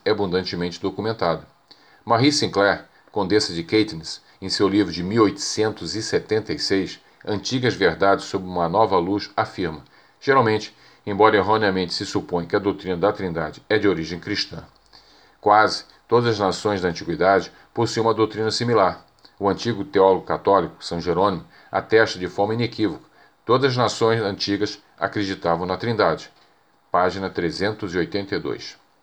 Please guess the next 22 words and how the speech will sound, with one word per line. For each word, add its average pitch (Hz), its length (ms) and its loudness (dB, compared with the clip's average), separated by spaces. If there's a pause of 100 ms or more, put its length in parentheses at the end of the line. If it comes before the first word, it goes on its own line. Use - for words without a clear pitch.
(280)
Observe 117 560 2 (240)
como 101 240 -4
trechos 95 460 0
dos 90 200 -8
documentos 92 560 -2
a 73 80 0
seguir 87 500 -2 (140)
citam 127 580 -2
a 92 120 -2
crença 104 420 -2
em 95 60 -2
uma 90 160 -2
trindade 87 420 0
divina 107 460 0 (200)
em 117 140 -2
muitas 104 340 -2
regiões 95 480 0
e 92 40 -12
religiões 92 560 0
do 95 100 -4
mundo 95 180 -4
antigo. 87 380 -4